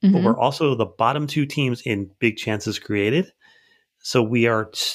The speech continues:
Speaker 1: second and third on goals conceded per match. So we d-, we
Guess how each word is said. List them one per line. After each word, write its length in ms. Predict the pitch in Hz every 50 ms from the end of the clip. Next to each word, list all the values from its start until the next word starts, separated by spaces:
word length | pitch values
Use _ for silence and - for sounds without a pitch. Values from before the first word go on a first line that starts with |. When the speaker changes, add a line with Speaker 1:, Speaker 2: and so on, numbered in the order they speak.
| - -
Speaker 1:
second 400 | - - 143 139 - 160 160 160
and 240 | 127 113 107 - _
third 320 | 120 113 110 123 135 139 139
on 160 | 120 104 98 95
goals 260 | 95 107 113 113 -
conceded 520 | - - 95 - - - - 120 117 131 131
per 160 | - 143 139
match. 440 | 127 131 135 143 151 151 - - - _ _ - - _ _
So 160 | - - - 107
we 140 | 101 101
d-, 120 | 92 - - -
we 140 | - 117